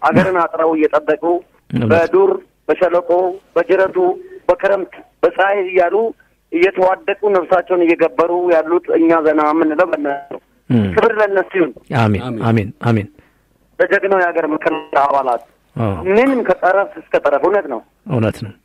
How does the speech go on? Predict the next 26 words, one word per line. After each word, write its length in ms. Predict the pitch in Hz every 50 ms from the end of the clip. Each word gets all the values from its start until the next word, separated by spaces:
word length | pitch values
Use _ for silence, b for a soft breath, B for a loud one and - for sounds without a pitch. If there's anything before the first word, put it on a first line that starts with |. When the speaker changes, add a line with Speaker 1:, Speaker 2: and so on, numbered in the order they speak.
| _ _ -
Speaker 2:
እውነት 240 | - 127 117 104 104
ነው። 60 | -
Speaker 1:
እና 160 | 180 196 208 226 254 277
እንደተባለው 580 | 269 233 220 208 208 208 202 202 202 220 233
እነ 160 | 226 214 202 190 165
ጆጆም 340 | 180 196 190 180 208 202 202
ገብተው 440 | 175 185 180 151 - 196 202 208 202 196 196 196 202 196 202 202
ስለ 200 | 190 - 185 185 185
አድማጮች 500 | 185 185 180 190 190 190 - 185 185 - 180
አውርተዋል። 560 | 180 202 214 214 - 208 190 180 185 190 196 196 190
ይሄ 160 | 190 190 196 190
ፕሮግራም 380 | 190 185 180 156 180 185 180
እሰማዋለሁ 540 | 170 - 180 190 170 147 131 127 127 131 135
እኔ። 100 | 139 143 139
በነገራችን 500 | 139 139 139 139 143 143 147 143 - 143
ላይ 120 | 160 190 190
ያው 160 | 160 135 123 117 107 104
በሁለት 360 | - - 143 151 156 160 - -
ሺህ 220 | - - - - - -
አንድ 240 | - - 381 330 - - - - - - _ _ _ _ _ _ _ _ _ _ _ _
አካባቢ 480 | - 123 131 139 - - 156 147 156 156 175
ነው 160 | 151 139 131 127 123 123 123 120 120 120 - 120 120
እንግዲህ 260 | 120 127 131 135 139
ጠንካራ 320 | - 139 135 - 156 151 147
አድማጭ 300 | 147 143 139 143 143 -
የሆንኩት። 360 | - 143 147 - 190 202 -